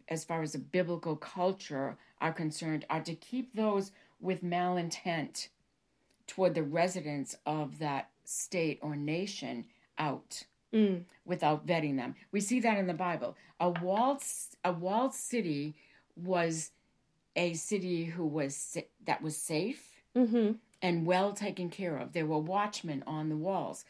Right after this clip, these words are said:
Speaker 1: and they would make sure that those coming toward the city that was walled,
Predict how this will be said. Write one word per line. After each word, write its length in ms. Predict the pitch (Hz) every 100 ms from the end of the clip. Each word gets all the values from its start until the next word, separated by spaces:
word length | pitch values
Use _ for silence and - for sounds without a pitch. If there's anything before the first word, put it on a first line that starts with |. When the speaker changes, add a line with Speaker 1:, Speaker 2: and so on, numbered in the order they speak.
| - -
Speaker 1:
and 220 | - 170 151
they 160 | 185
would 200 | 202 226
make 220 | 196 180
sure 380 | - - 202 180
that 260 | 160 139 -
those 300 | 170 180 -
coming 420 | - 220 185 160
toward 380 | - 160 185 190
the 80 | 226
city 540 | - 240 156 113 - _ _ _ _ -
that 200 | 151 -
was 180 | 220 220
walled, 400 | 202 175 156